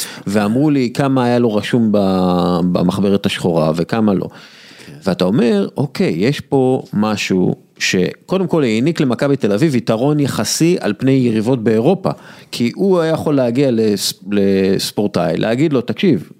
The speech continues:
Speaker 1: אני מכפיל לך את הכסף שאתה מקבל, אבל זה בינינו", כן?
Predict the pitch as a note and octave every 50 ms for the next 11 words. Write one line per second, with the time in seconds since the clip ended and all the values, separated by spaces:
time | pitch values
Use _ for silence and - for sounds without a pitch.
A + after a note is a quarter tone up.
0 | _ - G2 G#2+ A#2+ C3+ C#3 C#3 C3+ C3+ B2+ B2+ - - - - _ _ _ _
1 | _ _ _ - A#2 A#2+ - C#3 - - F#3+ F3 E3+ - D3+ C3+ B2+ - B2 -
2 | - - C#3+ C3 - B2 - - A#2 - A#2 A#2 A2 - A#2+ A2 A2+ C#3+ E3 G3+
3 | A3 G#3+ - - - - _ _ _ - - E3 F#3+ F#3+ F#3 G3+ F#3+ F#3 G#3 G#3
4 | G3+ D#3 G2+ E2+ - - - - _ _ - A#2+ B2+ D3